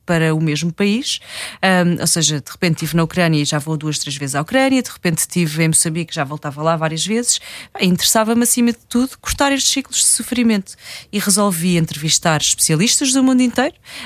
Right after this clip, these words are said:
ah, e pedir-lhes dicas, acima de tudo o que podemos fazer para sermos mais humanos. E deste trabalho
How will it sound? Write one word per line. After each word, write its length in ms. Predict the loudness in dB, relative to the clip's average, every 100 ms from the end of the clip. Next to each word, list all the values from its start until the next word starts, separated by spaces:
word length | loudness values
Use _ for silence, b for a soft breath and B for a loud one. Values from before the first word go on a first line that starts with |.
| B
ah, 160 | 0
e 100 | 2
pedir-lhes 480 | 0 2 2 2 2
dicas, 420 | 0 -2 0 0 0
acima 300 | 0 2 0
de 60 |
tudo 220 | 0 -2
o 20 | -4
que 80 |
podemos 260 | -2 0 0
fazer 260 | 0 -2 -2
para 100 | -2
sermos 300 | 0 -2 0
mais 220 | 0 0
humanos. 420 | -2 -4 -6 -10 B B B B
E 340 | 2 2 0
deste 420 | -2 0 2 0 -2
trabalho 600 | 0 2 2 0 -4